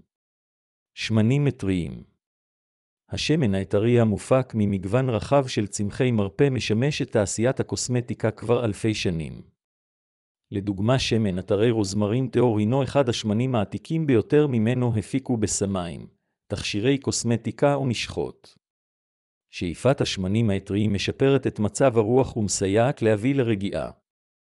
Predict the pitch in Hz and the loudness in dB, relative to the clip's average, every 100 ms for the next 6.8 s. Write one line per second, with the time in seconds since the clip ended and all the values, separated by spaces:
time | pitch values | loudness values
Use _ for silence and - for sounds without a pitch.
0 | _ _ _ - 110 95 - - 175 135 | _ _ _ -4 -2 -2 -4 0 0 2
1 | 101 92 113 127 - 90 90 85 117 120 | 0 0 0 -2 -2 -4 -4 0 2 2
2 | 113 - 117 110 95 - 120 113 107 104 | 2 -4 -2 -2 -4 0 0 2 -2 -2
3 | 98 - 139 107 113 113 - 110 139 - | -2 0 0 2 2 0 -2 -2 -2 -2
4 | 104 - 107 104 139 120 - 107 131 117 | -6 -4 -2 0 0 -2 -2 -2 0 0
5 | 98 95 120 135 117 104 113 131 - 95 | -2 -2 -2 -2 0 -2 0 -2 0 0
6 | 104 107 98 123 - 85 - | 2 2 0 -2 -4 -8 -10